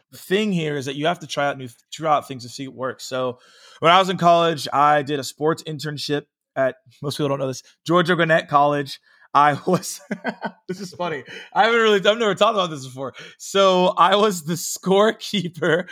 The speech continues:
Speaker 2: <laughs> for the s-, baseball and softball team. And I also
Speaker 1: Wow.
Speaker 2: did the analytics 'cause I wanted to see,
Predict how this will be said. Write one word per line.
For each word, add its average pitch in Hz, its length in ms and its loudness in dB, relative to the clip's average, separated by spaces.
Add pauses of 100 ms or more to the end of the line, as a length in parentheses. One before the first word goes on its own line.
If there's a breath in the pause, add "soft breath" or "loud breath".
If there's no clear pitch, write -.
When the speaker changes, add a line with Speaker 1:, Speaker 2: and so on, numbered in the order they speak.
Speaker 2:
<laughs> - 80 -20
for 208 220 -2
the 175 200 2
s-, - 180 -4
baseball 190 720 2
and 156 100 -6
softball 165 720 0
team. 165 340 -10 (520 loud breath)
And 160 480 4
I 156 100 6
also 160 420 0
Speaker 1:
Wow. 170 60 -6
Speaker 2:
did 156 220 -6
the 160 200 -10
analytics 156 840 0
'cause 143 140 -14
I 147 80 4
wanted 156 220 -4
to 160 80 -6
see, 156 420 -10